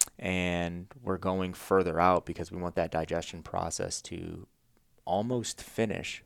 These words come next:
because if we have a bunch of food that's in the stomach digesting, our blood goes to the gut, right? Because digestion is a fairly tough activity for the human body. So we have a bunch of blood that's in the gut,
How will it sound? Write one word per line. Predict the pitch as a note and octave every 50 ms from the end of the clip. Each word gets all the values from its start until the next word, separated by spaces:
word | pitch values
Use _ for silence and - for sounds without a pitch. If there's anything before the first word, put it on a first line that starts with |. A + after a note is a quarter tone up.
| - -
because | F2+ - - F2+ E2 F2+
if | - -
we | F#2+ F2+
have | F#2 F#2
a | F2+ E2
bunch | D#2+ F2 F2 -
of | F2 -
food | - - F#2 F2 F2 F2+
that's | - D#2 - -
in | F2 E2+
the | D#2+
stomach | - - - F2 E2+ E2 D#2+ -
digesting, | D#2+ D#2 D#2 - F#2+ F#2+ F#2 - - F2 D#2+ E2 D#2+ - - - - - - - - - - - _ _ _ _ _ _ _ _ _ _ _ _ _ _ -
our | F#2 F2
blood | E2+ F2+ - F2 E2+ F#2+ G2 G#2 G2+ G2 F#2 F#2 G2 F2 - - _ -
goes | - F#2+ F#2 F2+ E2+ E2 -
to | - F2
the | D#2+ D#2+
gut, | - - F2 E2 C#2+ - - - -
right? | - - E2 E2
Because | - - - - E2 D#2 E2 - _ _ _ -
digestion | F2 E2+ E2 - F2 F2 - - - F2+ E2
is | D#2+ D#2+ -
a | D#2+ D#2+ D#2 D#2+ E2 - _ _ _ _
fairly | - - - F#2+ F2 E2+ E2 D#2+
tough | - - - E2+ D#2+ -
activity | E2+ E2 - - - F2+ E2+ F2 E2
for | D#2+ - -
the | - -
human | - - F2+ E2+ E2 D#2+
body. | - E2 E2 E2 E2 E2 F#2 - - - - - - - -
So | - -
we | F2+
have | E2+ E2+
a | E2
bunch | F2 F#2+ G2 F#2+ -
of | F2+ D#2+ -
blood | F2+ F2 F#2 F#2 F#2+ F#2+ F2+ E2+
that's | - E2+ E2 - -
in | - - G2+ F#2+ F2
the | E2+
gut, | D#2+ - - F2 F2 E2+ -